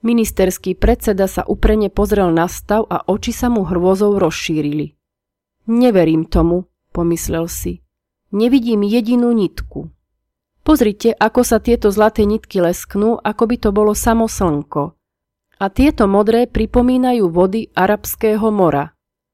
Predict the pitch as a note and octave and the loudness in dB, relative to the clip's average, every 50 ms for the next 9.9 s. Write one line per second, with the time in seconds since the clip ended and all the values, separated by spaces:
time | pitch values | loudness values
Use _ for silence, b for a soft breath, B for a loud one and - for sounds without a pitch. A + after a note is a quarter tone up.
0 | _ _ _ _ _ _ - F#3+ G#3 G3+ G#3+ G3+ G3+ G3 - G3+ F#3 E3+ F#3 F#3+ | _ _ _ _ _ _ 0 2 4 4 4 4 4 2 0 -2 -2 -2 -2 -2
1 | F3 E3 D#3+ - - - F#3 F#3 G3+ A#3 - - - - - E3+ E3 - G3 G#3+ | -2 -4 -4 -6 -8 -4 -2 -2 -2 -2 -2 -6 -6 -4 -6 -6 -2 0 0 0
2 | A3+ - A#3 F#3+ F3+ F#3+ G3+ G#3 G#3 F#3+ G3 F3 D#3 E3 E3 D3 D3 D3+ - - | 0 0 -2 -2 0 0 0 0 0 0 0 0 0 0 -2 -4 -4 -6 -8 -8
3 | D#3+ D#3 D#3+ E3 E3 _ _ _ _ _ _ _ _ _ _ _ _ _ _ _ | -6 -6 -6 -8 -10 _ _ _ _ _ _ _ _ _ _ _ _ _ _ _
4 | _ - A3+ A#3+ C4+ C4 - - D#4+ D4+ - - - A#3+ G#3+ - - G3+ G3+ - | _ -2 0 2 2 2 2 0 0 0 0 -2 -4 -6 -4 0 0 0 0 2
5 | - A3 G#3 A3+ A3+ - G#3+ G3+ - G#3 G#3+ G#3+ - A3+ A3 G3+ - - - F3 | 0 0 2 0 0 -2 -2 -2 0 0 0 0 0 0 0 0 0 0 -2 -2
6 | E3+ - - A3 A3+ A#3+ - _ - - F#3 F3 E3+ F#3+ A3 A3+ A3+ A#3 A3+ - | -2 -2 -4 -4 -4 -4 -6 _ -2 0 0 0 2 2 2 2 2 2 0 0
7 | A3+ A3 - - F#3+ E3+ D3+ D#3+ C#3 C#3+ D3 D#3 D#3 E3+ - _ _ _ _ _ | -2 -2 0 0 0 0 0 -2 -4 -4 -4 -6 -8 -12 -16 _ _ _ _ _
8 | _ _ _ _ _ - G#3 G#3 G#3+ G#3+ A#3 C4 C4+ - - G#3+ F#3+ - - G#3 | _ _ _ _ _ 0 2 4 4 4 2 2 0 0 0 0 0 0 0 0
9 | G#3 G3+ A3 A3 A3 G#3+ G#3+ G#3+ - D3+ D#3+ - - - G3 F#3+ F#3+ | 0 2 2 4 2 2 2 2 0 -2 -2 -4 -4 0 0 2 2